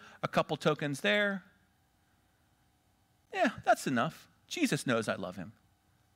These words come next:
But maybe you're like me a little bit and you feel an inner tension that, you know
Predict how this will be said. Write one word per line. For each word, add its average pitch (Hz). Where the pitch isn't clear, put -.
But 247
maybe 285
you're 269
like 190
me 202
a 190
little 175
bit 170
and 220
you 226
feel 285
an 240
inner 233
tension 196
that, 170
you 175
know 262